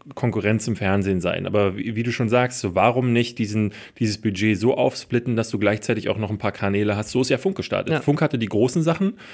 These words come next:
Speaker 1: die sie ein bisschen mehr gefördert hatten und hatten aber auch so kleine Kanäle wie Cold Mirror oder wie B A Turkish.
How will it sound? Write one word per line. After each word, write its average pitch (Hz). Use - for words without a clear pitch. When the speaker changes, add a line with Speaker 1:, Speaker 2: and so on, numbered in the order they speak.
Speaker 1:
die 120
sie 117
ein 110
bisschen 107
mehr 107
gefördert 139
hatten 151
und 120
hatten 143
aber 117
auch 117
so -
kleine 156
Kanäle 107
wie 101
Cold 104
Mirror 135
oder 107
wie 104
B 110
A -
Turkish. 131